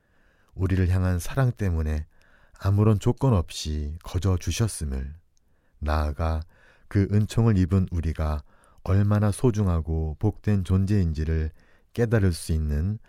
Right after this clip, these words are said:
하루 되기를 청합니다. 그리고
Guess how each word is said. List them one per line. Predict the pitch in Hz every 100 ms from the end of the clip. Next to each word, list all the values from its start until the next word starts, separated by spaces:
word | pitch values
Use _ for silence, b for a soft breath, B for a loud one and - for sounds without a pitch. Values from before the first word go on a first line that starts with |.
| b -
하루 | - 98 92
되기를 | - - 76 76 73
청합니다. | - - 80 71 67 69 69 _ _ _ _ _ _ _
그리고 | 78 76 80 78